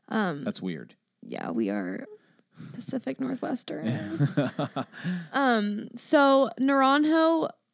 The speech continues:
Speaker 1: learned the, the Enneagram and from Achazo.
Speaker 2: Mm-hmm.
Speaker 1: And he was a student and joined Achazo's school, but then had, like, lots of encounters. And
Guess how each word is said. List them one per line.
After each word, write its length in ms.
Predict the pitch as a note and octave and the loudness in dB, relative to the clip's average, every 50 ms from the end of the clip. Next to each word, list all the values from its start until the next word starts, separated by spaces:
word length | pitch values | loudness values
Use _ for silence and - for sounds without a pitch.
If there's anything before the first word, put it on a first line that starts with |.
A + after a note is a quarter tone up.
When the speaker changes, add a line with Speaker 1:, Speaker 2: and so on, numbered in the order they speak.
| _ - | _ -4
Speaker 1:
learned 960 | - A3+ G#3 G#3+ A#3 A#3+ C4 C#4 B3+ A3 G3 F#3+ F#3+ F#3 - - - - - _ _ _ _ | -2 0 4 6 8 8 8 6 6 4 2 0 -2 -4 -6 -8 -12 -14 -18 _ _ _ _
the, 420 | A#3+ G#3+ G#3 G#3 G3+ A3+ G#3+ G#3 - - _ _ _ _ _ _ | -6 -2 2 6 8 10 10 8 6 2 _ _ _ _ _ _
the 200 | - G#3+ A3+ G#3+ - | 0 2 4 4 4
Enneagram 680 | - G#3+ G#3+ G#3+ G#3 G3 G3 - G3+ G3 F#3+ F#3 F#3 F3+ | 6 6 8 8 8 6 4 2 0 2 2 2 2 2
and 340 | - G#3+ A3 G#3+ G#3 F#3 - - - - - - _ _ _ - - | 6 6 8 8 8 6 4 -2 -10 -18 -20 -20 _ _ _ -20 -16
from 400 | - - - B3 A3 G#3+ G#3 G3 | -12 -2 2 4 6 6 6 6
Achazo. 760 | F#3+ G#3 - - G3+ G3 F#3 - - - - - - - - | 4 2 2 2 2 0 0 -2 -4 -6 -6 -4 -4 -4 -6
Speaker 2:
Mm-hmm. 260 | G#3 - F#3 G3 G#3+ B3+ - - | -6 -4 -2 -2 -2 -2 0 2
Speaker 1:
And 280 | A3+ A3+ G#3+ G#3+ A3 A3 | 4 6 8 8 6 6
he 280 | G#3+ - B3 A#3+ A#3 | 4 4 6 6 6
was 460 | A3 G3+ A3 A3 G#3+ G#3+ G#3 G#3+ - - | 8 8 10 10 10 10 8 6 4 4
a 60 | - A#3 | 4 4
student 640 | - - - - E4 F4 D#4+ F4 F4 F4 E4+ - | 4 2 4 6 6 6 6 4 2 0 -2 0
and 220 | - - B3+ A#3+ G#3+ | 2 4 4 4 4
joined 400 | A#3 A3+ A3 A3+ A#3 A#3+ A#3+ A3+ | 4 4 6 6 6 4 4 2
Achazo's 560 | - A3 - A#3+ G#3+ G#3+ G#3+ G#3+ G#3 G3+ G3+ | 2 2 4 4 4 6 4 4 2 2 0
school, 540 | - - - - C4 C4+ C4 B3 B3 A#3+ A#3 | -2 -4 0 4 6 6 8 8 8 6 4
but 240 | A#3+ - G#3+ G#3+ - | 2 -2 -4 -4 -2
then 440 | A3+ A3 G3+ G3 G3 G3 F#3+ A3 - _ _ _ _ _ _ _ _ _ _ _ _ _ _ _ _ _ _ _ D4+ C#4 - - _ _ _ _ - | 0 0 0 0 -2 -4 -6 -8 -10 _ _ _ _ _ _ _ _ _ _ _ _ _ _ _ _ _ _ _ -20 -20 -20 -20 _ _ _ _ -6
had, 340 | A#3+ G#3 A#3 A#3+ B3 B3+ C4 | -4 0 2 4 4 4 6
like, 200 | C4 B3 A3+ - | 4 4 2 4
lots 300 | A#3+ A3 G#3+ A#3 A#3+ - | 4 4 4 4 4 2
of 80 | D4+ C#4 | 2 4
encounters. 520 | D4 D4 D4+ D4+ D4 D4 D4+ D4+ D4 D4+ | 4 4 4 4 6 6 6 4 4 4
And 260 | - - B3+ B3 A3+ | 4 6 6 6 6